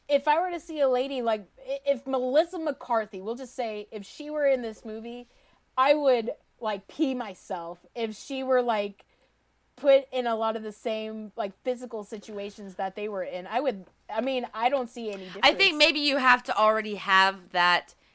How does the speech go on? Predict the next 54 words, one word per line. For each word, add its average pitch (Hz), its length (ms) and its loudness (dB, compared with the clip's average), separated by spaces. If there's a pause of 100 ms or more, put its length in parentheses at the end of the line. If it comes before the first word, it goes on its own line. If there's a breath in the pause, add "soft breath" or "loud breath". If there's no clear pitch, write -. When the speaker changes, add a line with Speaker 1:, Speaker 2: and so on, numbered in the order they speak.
(120)
Speaker 2:
character 202 640 2
about 175 540 4
you, 214 300 -4
that 180 220 0
you're 196 180 0
a 180 80 -4
goofball, 185 720 2
that 185 160 0
you're 185 160 2
okay 185 320 -4
to 185 80 -6
get 185 160 -2
Speaker 1:
Yeah. 165 100 -6
Speaker 2:
down 175 280 2
and 175 120 -8
dirty, 175 300 -2
you're 175 280 -2
okay 180 360 -2
to, 170 220 -2 (460 soft breath)
you 185 120 -8
know, 160 300 -2 (160)
get 202 220 0
injured 185 480 -2
or 180 140 -2
whatever. 170 500 -4 (160 loud breath)
Speaker 1:
Or, 220 140 0
Speaker 2:
So 202 40 6
I 226 40 2
think 285 200 -4
you 277 60 2
Speaker 1:
or 262 40 10
Speaker 2:
already 262 160 6
Speaker 1:
deal 254 100 8
Speaker 2:
have 247 100 12
Speaker 1:
with 233 80 0
the 214 80 -6
gross 202 320 -4
out 180 360 -2
Speaker 2:
Right. 208 320 6
So 180 80 -10
Speaker 1:
humor. 240 100 4
Speaker 2:
I 226 40 2
think 269 220 -6
you 277 60 -4
already 262 180 0
have 226 220 0
to 226 80 -8
have 208 320 2
that 202 180 0
sort 208 220 -4
of 180 180 -2 (280)
thing. 220 280 0
Like, 202 260 0 (520 soft breath)
uh, 196 280 6